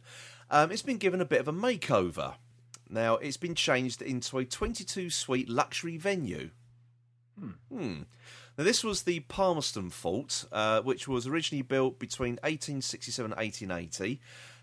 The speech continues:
Speaker 1: which was, uh, to defend Portsmouth against an invasion from Napoleon. Okay. Um, yeah, so it's, I mean, the photographs, it does look rather,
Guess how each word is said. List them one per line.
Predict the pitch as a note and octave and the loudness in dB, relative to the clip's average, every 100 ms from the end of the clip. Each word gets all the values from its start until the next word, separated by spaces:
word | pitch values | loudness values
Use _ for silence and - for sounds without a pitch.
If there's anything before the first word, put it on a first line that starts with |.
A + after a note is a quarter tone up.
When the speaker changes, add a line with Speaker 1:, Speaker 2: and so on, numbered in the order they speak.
| - | 0
Speaker 1:
which | B2+ - | 2 2
was, | C#3 B2+ A#2 - | 2 2 0 2
uh, | C3 | 0
to | B2 | 0
defend | C3+ - A3+ F#3+ | -4 0 -2 2
Portsmouth | - C3+ - - A2+ C3+ - - - _ | 2 2 0 -2 -2 -2 -14 -20 -20 _
against | B2 C#3+ C#3 - - - | -4 0 0 0 -4 -2
an | B2+ | 0
invasion | C3 A#2+ A2+ A#2 A#2 A#2+ | 0 6 8 8 2 0
from | A#2 A#2 | 0 0
Napoleon. | B2 B2 E3+ E3+ B2 F2 C#2+ - - - - - - | 0 4 8 10 8 4 0 -10 -20 -20 -20 -16 -4
Okay. | F#2 F#2 A2 D3 - - - - - | -2 2 4 4 2 -14 -14 -6 10
Um, | C3+ C#3+ C#3+ C#3 - - - | 12 12 12 6 -4 -6 6
yeah, | G3 | 6
so | - D3+ D3 | 10 8 8
it's, | D#3+ D3+ - - - | 4 0 0 0 0
I | |
mean, | D#3+ D#3+ | 2 2
the | D3 | 0
photographs, | - B3+ D3 D3 | 4 4 6 4
it | D#3 D3 | 2 6
does | C4+ G#3 | 6 6
look | D#3+ C#3+ | 0 0
rather, | A#2+ B2+ C#3 B2 A#2 A#2 A2 | 0 8 10 10 10 10 10